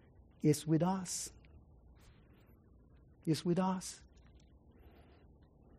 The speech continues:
Notice how the psalmist conclude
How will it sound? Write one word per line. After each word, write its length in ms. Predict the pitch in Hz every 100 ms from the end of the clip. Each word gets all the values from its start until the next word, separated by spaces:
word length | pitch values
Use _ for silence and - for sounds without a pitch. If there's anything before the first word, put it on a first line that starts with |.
| - - - - - - - - - - - - - - - - - - - - - - - - - - - - -
Notice 340 | 180 262 254
how 180 | 220 208
the 120 | 180
psalmist 500 | - - 190 185 147
conclude 500 | - 147 - 165 160